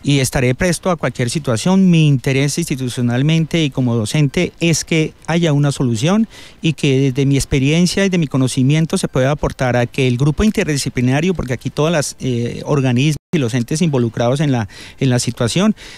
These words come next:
deben buscar una alternativa para que finalmente logremos lograr, lograr, perdón, para que logremos, perdón,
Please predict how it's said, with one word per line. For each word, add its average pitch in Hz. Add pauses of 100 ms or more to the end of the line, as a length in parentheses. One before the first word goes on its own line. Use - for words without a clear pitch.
(120)
deben 156
buscar 147
una 135
alternativa 151 (300)
para 120
que 123
finalmente 139
logremos 127
lograr, 120
lograr, 123
perdón, 113
para 127
que -
logremos, 135
perdón, 135